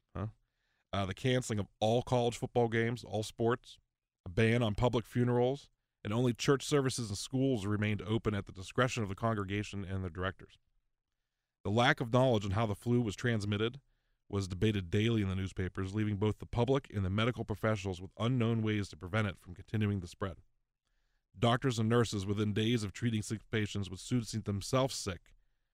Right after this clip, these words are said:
and themselves on the verge of death's door. So now, on that same day, October fifteenth, thirty-nine people died.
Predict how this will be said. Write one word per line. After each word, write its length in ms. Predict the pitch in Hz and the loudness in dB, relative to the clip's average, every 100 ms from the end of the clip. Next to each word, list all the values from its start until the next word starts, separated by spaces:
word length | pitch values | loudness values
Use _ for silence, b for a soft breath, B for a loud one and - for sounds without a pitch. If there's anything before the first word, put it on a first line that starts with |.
| - - | -20 -6
and 80 | 104 | -2
themselves 520 | 98 - 127 135 - | 0 0 0 0 -2
on 60 | 98 | -2
the 60 | |
verge 300 | 90 98 87 | -2 -2 -4
of 100 | 85 | -8
death's 260 | - 90 - | -10 -10 -14
door. 240 | - 57 _ _ _ _ _ _ _ _ _ _ _ _ _ _ _ _ _ _ _ | -16 -16 _ _ _ _ _ _ _ _ _ _ _ _ _ _ _ _ _ _ _
So 120 | 104 | -2
now, 140 | 113 117 | 0 0
on 60 | |
that 100 | 101 | -2
same 280 | - 127 123 | 0 0 2
day, 140 | 120 | 2
October 420 | 104 92 - 117 104 | 2 0 0 0 0
fifteenth, 600 | - 110 - 123 92 - - _ _ _ _ _ _ _ _ _ _ _ _ _ _ - | -4 -6 -4 -6 -6 -12 -20 _ _ _ _ _ _ _ _ _ _ _ _ _ _ 4
thirty-nine 600 | 139 135 131 120 120 113 | 6 4 2 2 0 -2
people 520 | 117 104 98 95 90 _ _ _ _ | -4 -4 -4 -6 -10 _ _ _ _
died. 440 | 101 95 90 87 | -4 -2 -2 -6